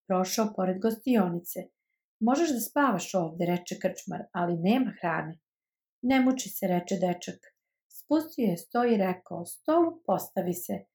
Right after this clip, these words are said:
Na stolu su se pojavila najukusnija jela. Krčmar nije mogao da veruje svojim očima.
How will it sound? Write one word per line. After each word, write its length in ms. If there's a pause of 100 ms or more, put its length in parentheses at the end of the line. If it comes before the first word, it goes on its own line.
(340)
Na 100
stolu 340
su 140
se 240
pojavila 560
najukusnija 920
jela. 300 (720)
Krčmar 380
nije 180
mogao 300
da 80
veruje 340
svojim 300
očima. 400